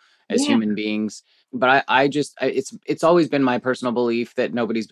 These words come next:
Speaker 1: any better or worse than anyone else. And I think that the
Speaker 2: Mm-hmm.
Speaker 1: narrative around all of it is, is, is crazy and wrong in the sense that the only difference between someone who has darker skin and someone who has lighter skin is the amount of melanin produced.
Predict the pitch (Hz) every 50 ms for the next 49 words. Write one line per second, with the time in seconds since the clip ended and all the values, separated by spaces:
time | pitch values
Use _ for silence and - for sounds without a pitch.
0 | _ - 117 113 95 113 107 110 113 113 101 - 107 113 104 110 107 107 107 -
1 | 117 110 110 110 110 107 107 104 101 101 101 - - - - 104 107 104 - 131
2 | 127 120 139 - - 135 117 107 101 101 107 113 113 113 117 95 104 98 92 98
3 | 98 98 104 95 - - 98 98 101 107 98 95 110 104 - - 98 95 92 -
4 | - - 104 101 98 - - - 104 98 - _ - - 110 107 107 107 104 117
5 | 113 107 - 92 95 92 90 98 98 98 101 101 104 104 101 _ _ _ _ _
6 | _ _ - 131 143 151 143 - - 165 165 165 - - 131 110 107 107 - _
7 | _ _ _ _ _ - 160 156 185 185 180 170 117 - 139 135 - 151 147 143
8 | 131 - - - 117 - - 135 135 131 131 127 127 123 113 - _ _ - -
9 | - - 147 151 156 156 156 139 127 139 135 120 135 135 135 120 107 131 127 127
10 | - - 123 - - - 120 117 117 113 110 - 123 123 123 120 110 117 117 113
11 | 104 95 107 113 113 110 110 104 - - 113 110 110 101 98 117 117 117 123 135
12 | 165 165 110 92 101 101 104 120 135 147 151 143 135 120 - - 104 92 - -
13 | 101 104 101 - - - _